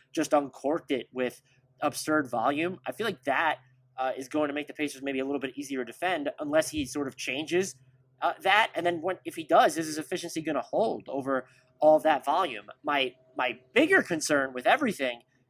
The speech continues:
is, yes, they can stagger Sabonis and Turner. It seems like they're eventually gonna do that because I don't believe that Goga Bitadze is gonna play this monstrous role for the Pacers this year. What does Oladipo look like when he comes back, though? This, we don't really have a great frame of reference for this ruptured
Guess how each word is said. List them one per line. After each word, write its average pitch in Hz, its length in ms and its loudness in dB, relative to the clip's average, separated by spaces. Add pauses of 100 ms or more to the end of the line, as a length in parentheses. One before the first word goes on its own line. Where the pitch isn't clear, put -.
is, 147 380 -2
yes, 147 240 -2
they 135 140 -10
can 196 120 -6
stagger 165 400 2
Sabonis 147 460 -4
and 131 100 -14
Turner. 131 280 -2
It 127 80 -4
seems 139 200 -10
like 131 140 -2
they're 127 120 -2
eventually 127 340 -6
gonna 123 200 -4
do 117 120 -8
that 117 180 -2
because - 260 -14
I 123 80 -4
don't 127 220 -4 (400)
believe 127 280 -4
that 117 180 2
Goga 123 240 -2
Bitadze 120 320 -2
is 113 100 -8
gonna 113 160 -10
play 120 160 -6
this 107 180 -14
monstrous 117 640 -4
role 104 280 -8 (320)
for 135 100 -10
the 120 60 -6
Pacers 107 480 -12
this 110 220 -12
year. 107 280 -8 (580)
What 247 140 6
does 339 120 4
Oladipo 208 480 -2
look 185 160 -2
like 165 200 -4
when 160 80 -6
he 151 60 -4
comes 151 200 -10
back, 143 360 0
though? 104 260 -8 (180)
This, 170 220 -2
we 185 60 -4
don't 214 160 0
really 240 180 -6
have 196 160 -2
a 175 40 -4
great 170 240 -2
frame 160 240 -4
of 135 140 -6
reference 139 380 0
for 135 160 -8
this 127 200 -8
ruptured 127 400 -4